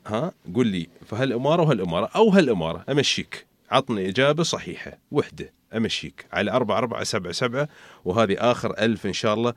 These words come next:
بتكون من نصيب واحد من مستمعينا. ولا تنسون باكر عندنا ثمانية آلاف زائد العشرة آلاف. آه، النقيب أو المقدم محمد، إذا في إضافة عن المركز أو شيء فاتني أسألك عنه، حاب إنك تقول للأخوة المستمعين؟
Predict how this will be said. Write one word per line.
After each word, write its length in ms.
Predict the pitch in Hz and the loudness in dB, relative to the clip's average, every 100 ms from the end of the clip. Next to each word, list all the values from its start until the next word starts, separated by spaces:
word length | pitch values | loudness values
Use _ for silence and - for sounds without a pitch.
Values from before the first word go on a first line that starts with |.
| - - | -8 -12
بتكون 440 | 95 - 117 117 101 - | -12 -4 0 0 0 -4
من 140 | 98 | -4
نصيب 300 | 92 - 104 - _ _ _ _ - | -2 -2 -4 -6 _ _ _ _ 0
واحد 340 | 123 120 98 | 2 2 0
من 60 | 101 | -2
مستمعينا. 540 | 95 113 90 120 139 | 0 0 0 0 2
ولا 100 | 123 | 2
تنسون 360 | 113 90 92 87 | 0 -4 -2 0
باكر 300 | 104 - 82 | -2 -2 -2
عندنا 420 | 101 104 107 104 _ - | 0 0 0 -2 _ -2
ثمانية 220 | 113 165 170 | 2 2 2
آلاف 260 | 165 202 - - | 2 0 -2 -6
زائد 420 | 98 101 98 - - | -2 -2 -2 -8 -8
العشرة 520 | 87 - - - 73 | -6 -6 -8 -8 -6
آلاف. 140 | 76 - - - - - - - | -8 -10 -20 -20 -20 -20 -18 -2
آه، 540 | 113 117 117 113 - | 0 2 2 0 -4
النقيب 720 | 104 90 120 123 147 143 110 | -8 -2 0 0 -2 -2 -2
أو 220 | 104 110 113 | 0 2 2
المقدم 680 | 107 101 - 131 110 104 | 0 -2 0 0 2 2
محمد، 380 | 95 - 165 151 | 0 0 2 2
إذا 140 | 107 101 | 2 -2
في 240 | - 131 | -2 -2
إضافة 560 | 110 123 143 - 87 73 | 2 2 2 0 -2 0
عن 300 | 98 95 90 | -2 -2 -2
المركز 500 | 92 90 110 - 98 | -4 -2 -2 -4 -4
أو 100 | 92 | -4
شيء 180 | - 127 | 0 0
فاتني 440 | - 127 135 113 | 2 0 0 -4
أسألك 360 | 98 - 101 - | -6 -6 -8 -6
عنه، 380 | 95 101 95 92 - - _ - | -4 -4 -6 -8 -16 -20 _ -16
حاب 260 | - 101 95 | -6 -4 -4
إنك 120 | 87 | -4
تقول 180 | 107 98 | -2 -2
للأخوة 260 | 82 104 | -2 -4
المستمعين؟ 520 | 90 - 87 80 180 | -4 -4 -4 -2 -4